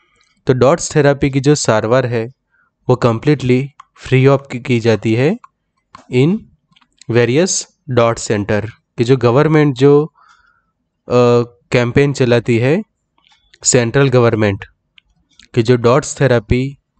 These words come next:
प्रॉपर दी जाती है टीबी के जो पेशेंट्स होते हैं उनको, उनके प्रॉपर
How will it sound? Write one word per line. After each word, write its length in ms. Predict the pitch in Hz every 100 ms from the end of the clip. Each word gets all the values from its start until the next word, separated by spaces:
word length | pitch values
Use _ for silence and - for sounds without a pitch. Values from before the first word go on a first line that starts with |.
| _ _
प्रॉपर 360 | 120 110 131 123
दी 160 | 127
जाती 340 | 135 135 127 127
है 100 | 135
टीबी 360 | - 117 131
के 140 | - 127
जो 120 | 135
पेशेंट्स 480 | - 113 127 120 120
होते 180 | 107
हैं 60 | 120
उनको, 300 | 107 104 135
उनके 460 | 202 - 110 135 202 285 _ - _ _
प्रॉपर 440 | - 113 - 165